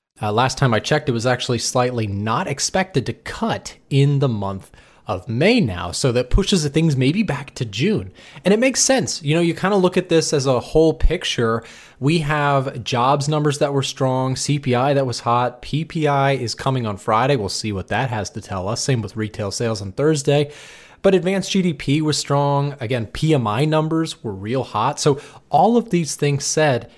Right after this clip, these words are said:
it seems like we've got on our hands again kind of this situation in which inflation is gonna be sticky. Now, if you're looking at the currency side of things,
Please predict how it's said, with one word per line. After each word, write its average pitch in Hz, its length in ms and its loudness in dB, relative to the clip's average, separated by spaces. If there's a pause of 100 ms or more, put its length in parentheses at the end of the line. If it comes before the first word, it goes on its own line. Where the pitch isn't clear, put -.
(140)
it 160 140 -2
seems 226 480 2
like - 180 2
we've 143 180 2
got 127 200 2
on 139 140 2
our 123 100 4
hands 127 340 0
again 117 380 -2
kind 131 260 -2
of 117 120 0
this 123 180 0
situation 113 560 -2
in 113 100 -2
which 107 280 -2 (280)
inflation 127 460 0
is 110 80 -4
gonna 110 120 -4
be 107 60 -6
sticky. 165 380 -2
Now, 123 200 0
if 135 120 -4
you're 139 100 2
looking 143 520 -2
at 127 320 -4 (100)
the 135 100 0
currency 202 500 0
side 104 320 -2
of 95 80 -10
things, 110 360 -4